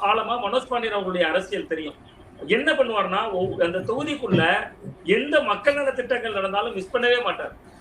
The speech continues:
எங்கெல்லாம் கல்வெட்டுல மனோஜ் பாண்டியன் எம் எல் ஏ என்கிற பெயர் இருப்பதற்கான வாய்ப்புகள் இருக்கிறதோ, அதுல ஒரு இடத்தை கூட அவர் மிஸ் செய்யவே மாட்டார். தொகுதி மக்களோட நல்ல கனெக்ட்ல இருப்பார். So, அப்ப அவருக்கு மீண்டும் ஒரு வெற்றி முக்கியம். அப்ப அந்த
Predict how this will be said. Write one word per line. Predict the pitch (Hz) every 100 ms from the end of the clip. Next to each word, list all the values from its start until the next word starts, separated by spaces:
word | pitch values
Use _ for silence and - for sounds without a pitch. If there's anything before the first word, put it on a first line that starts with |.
| - - -
எங்கெல்லாம் | 196 247 269 269 294 240
கல்வெட்டுல | 240 262 262 240 254 208
மனோஜ் | 247 -
பாண்டியன் | 233 226 220 196
எம் | 196
எல் | 220 233
ஏ | 208
என்கிற | 196 190 -
பெயர் | 190 214 247 - 196
இருப்பதற்கான | 202 202 208 185 180 180 -
வாய்ப்புகள் | 208 214 - 214 196 170
இருக்கிறதோ, | - 165 160 202 -
அதுல | 170 180 170 214
ஒரு | 285
இடத்தை | 277 269 240
கூட | 247 185
அவர் | 190
மிஸ் | 180 220
செய்யவே | 208 214 185
மாட்டார். | 151 143 - - - - 220
தொகுதி | 277 294 262
மக்களோட | 240 240 240 240
நல்ல | 220 214 202
கனெக்ட்ல | 220 233 220 175
இருப்பார். | 151 143 - - - -
So, | 269
அப்ப | 262 180
அவருக்கு | 196 277 269 226
மீண்டும் | 254 294 302 262
ஒரு | 208
வெற்றி | 202 254 226
முக்கியம். | 185 214 185 - -
அப்ப | 214
அந்த | 208